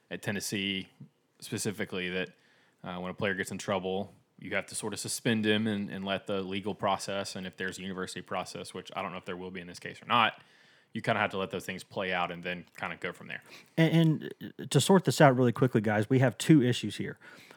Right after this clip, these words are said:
Speaker 2: One is the fact that people might say, "How was he charged with some sort of domestic assault when he didn't put his hands on the woman?" And, and in Tennessee, the state law,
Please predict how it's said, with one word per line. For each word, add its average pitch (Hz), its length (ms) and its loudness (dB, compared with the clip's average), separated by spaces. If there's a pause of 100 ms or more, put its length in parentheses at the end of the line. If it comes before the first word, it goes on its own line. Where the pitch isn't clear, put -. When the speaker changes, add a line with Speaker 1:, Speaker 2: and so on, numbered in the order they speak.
(140)
Speaker 2:
One 165 500 6
is 131 560 6
the 117 160 -8
fact 127 320 6
that 117 200 4
people 127 380 2
might 120 300 4
say, 117 280 4 (140)
"How 127 220 4
was 120 160 2
he 113 120 0
charged 120 440 2
with 113 180 2
some 117 160 2
sort 117 160 4
of 101 60 0
domestic 110 400 0
assault 120 360 4
when 107 200 0
he 113 120 0
didn't 107 360 -2 (380)
put 127 160 4
his 110 120 0
hands 117 320 2
on 107 160 0
the 104 80 -4
woman?" 123 400 4
And, 120 180 -2
and 113 400 0 (120)
in 113 240 -6
Tennessee, 143 500 2
the 110 120 0
state 120 280 0
law, 117 380 6